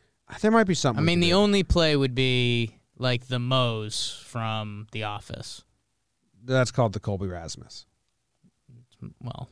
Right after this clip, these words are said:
Speaker 2: shout out. Moe's is from The Office is w-, more well known than Colby Rasmus, and I think that's fair.
Speaker 1: In most circles.
Speaker 2: Yep.
Speaker 1: Yeah.
Speaker 2: Okay.
Speaker 1: <laughs> I
Speaker 2: Got
Speaker 1: agree.
Speaker 2: there.
Speaker 1: I agree.
Speaker 2: How's the dog? Dog day five. Dog day six.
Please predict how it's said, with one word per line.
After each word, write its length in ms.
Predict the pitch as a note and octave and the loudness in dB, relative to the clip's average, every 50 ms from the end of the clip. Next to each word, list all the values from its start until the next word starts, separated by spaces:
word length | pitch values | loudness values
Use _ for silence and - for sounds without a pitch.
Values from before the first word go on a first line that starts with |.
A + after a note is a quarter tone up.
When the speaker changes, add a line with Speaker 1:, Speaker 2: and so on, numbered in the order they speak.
| _ | _
Speaker 2:
shout 260 | - - - A#2 A2 G#2+ | -14 -8 -6 -4 -4 -4
out. 200 | G#2 A2 - - | -6 -8 -8 -6
Moe's 480 | C3+ C#3 D3 D3+ D3+ D3+ C#3 - - | 0 2 4 4 6 4 4 2 0
is 140 | C3 B2 - | -4 -6 -6
from 220 | - - C3 B2 | -4 -4 -4 -2
The 100 | A#2+ A#2 | -2 -2
Office 380 | A#2 A2+ A2 A2 - A2 - - | 0 -2 -2 -4 -6 -8 -10 -10
is 80 | G#2+ A2 | -10 -10
w-, 160 | A2+ A2+ A2+ | -10 -10 -10
more 280 | - A#2+ A#2+ A#2+ A2+ A2+ | -8 -6 -6 -4 -4 -4
well 180 | A2 A2 G#2+ | -6 -6 -6
known 220 | G#2+ G#2+ G#2 G2+ G2+ | -8 -8 -10 -12 -12
than 100 | G2+ - | -14 -12
Colby 300 | - - - - - - | -12 -12 -12 -12 -12 -12
Rasmus, 580 | G1+ G1+ - - - - - - - - - - | -12 -12 -12 -14 -14 -14 -14 -14 -14 -14 -16 -14
and 100 | - - | -12 -10
I 60 | A2 | -8
think 140 | A2+ A#2 G#2+ | -8 -8 -8
that's 240 | - G#2+ G#2 - - | -10 -12 -12 -12 -12
fair. 380 | - - - - - - - - _ _ _ _ _ _ | -14 -14 -16 -16 -16 -18 -20 -20 _ _ _ _ _ _
Speaker 1:
In 140 | - C#3 C3+ | -2 0 2
most 240 | C3 B2+ A#2 G#2 - | 4 4 2 2 -2
circles. 500 | - F2+ E2 - - - - - - - _ _ _ _ _ _ _ _ _ _ _ _ _ _ _ - _ _ _ | -6 -8 -10 -14 -16 -16 -16 -16 -16 -18 _ _ _ _ _ _ _ _ _ _ _ _ _ _ _ -20 _ _ _
Speaker 2:
Yep. 240 | - G#2+ G#2 A#2+ - _ _ _ _ - _ _ _ _ - | -12 -10 -10 -10 -12 _ _ _ _ -20 _ _ _ _ -20
Speaker 1:
Yeah. 120 | - - - - _ _ _ _ _ - - | -20 -20 -20 -20 _ _ _ _ _ -8 -8
Speaker 2:
Okay. 240 | A2+ G#2 - - - - - - - - _ | -8 -6 -8 -10 -12 -14 -18 -18 -20 -20 _
Speaker 1:
<laughs> 320 | _ _ _ _ _ - | _ _ _ _ _ -12
I 40 | - | -6
Speaker 2:
Got 160 | G2+ G#2+ G#2+ F2 | -4 -4 -4 -4
Speaker 1:
agree. 100 | - - | -6 -8
Speaker 2:
there. 160 | - - G#2+ | -8 -8 -4
Speaker 1:
I 60 | - B2 | -2 -2
agree. 300 | A#2 - - C#3+ A#2+ A2+ - _ _ _ _ _ _ _ _ _ _ _ _ _ _ _ _ _ - _ - | -2 0 0 0 -2 -2 -2 _ _ _ _ _ _ _ _ _ _ _ _ _ _ _ _ _ -20 _ -4
Speaker 2:
How's 140 | - C#3 A#2+ | -2 -2 -2
the 60 | A#2+ A2+ | -2 -2
dog? 440 | - A#2+ C#3 E3 D3 G#2 G#2 - - - _ - | 0 2 2 2 2 0 -2 -10 -16 -12 _ 0
Dog 360 | C3+ C3 B2+ B2+ A#2 A#2 - | 2 2 2 2 0 -2 -4
day 440 | - B2+ B2 B2 A#2+ A#2+ A#2 A#2+ B2 | -2 0 0 2 2 2 0 0 -2
five. 560 | A#2 - C3 A#2+ A2 G#2 G2+ G#2+ A2 - - - | -2 -2 -2 0 0 -2 -4 -6 -12 -14 -14 -8
Dog 260 | - B2 A#2 A#2 A#2 A2+ | -4 -2 0 0 -2 -2
day 720 | - A#2 A#2 A2+ A2+ A2+ A2 A2 A2 G#2+ G#2+ A2 A#2 A2+ | -2 0 0 0 0 0 0 0 -2 -2 -2 -4 -4 -6
six. 1040 | - - - - - - - - - - - - - - - - - - - - - | -8 -12 -14 -14 -14 -14 -16 -16 -18 -16 -16 -14 -12 -12 -12 -12 -12 -14 -14 -14 -18